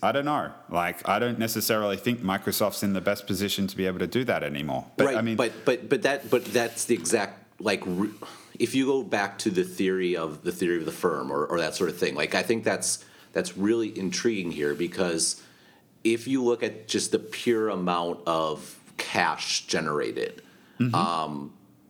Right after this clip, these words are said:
Speaker 2: Ballmer is one of the most successful executives of all time.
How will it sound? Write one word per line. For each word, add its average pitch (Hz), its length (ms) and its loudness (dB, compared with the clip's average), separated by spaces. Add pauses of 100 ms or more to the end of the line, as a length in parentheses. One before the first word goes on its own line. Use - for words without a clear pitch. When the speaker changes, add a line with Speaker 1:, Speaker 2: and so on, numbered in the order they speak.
(600)
Speaker 2:
Ballmer 98 680 2
is 85 220 0
one 85 300 0
of 104 120 -2
the 98 120 0
most 85 260 0
successful 82 420 -2
executives 76 480 -4
of 71 100 -6
all 69 160 0
time. 62 440 -6